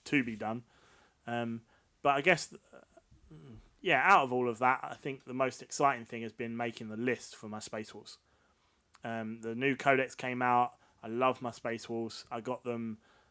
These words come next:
five years ago when my friend Ryan gave me a codex and ten models,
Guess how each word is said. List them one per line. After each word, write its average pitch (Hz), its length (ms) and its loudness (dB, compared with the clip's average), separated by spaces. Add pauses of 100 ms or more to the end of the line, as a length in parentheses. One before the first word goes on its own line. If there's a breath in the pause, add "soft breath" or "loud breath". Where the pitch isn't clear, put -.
(120 soft breath)
five 135 320 6
years 127 220 0
ago 127 320 4
when 117 180 -2
my 107 80 -6
friend 113 320 -6
Ryan 120 340 2
gave 123 280 -2
me 117 100 -6
a 117 60 -4
codex 127 480 -2
and 110 160 -8
ten 123 220 -4
models, 131 400 -2